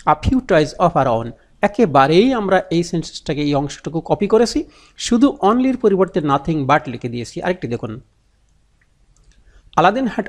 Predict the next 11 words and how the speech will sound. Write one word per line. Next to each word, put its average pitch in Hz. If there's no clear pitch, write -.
only 180
a 143
magical 143
lamp 151
for 147
his, 127
oh, 208
magical 131
s-, -
magic, 151
Aladdin 208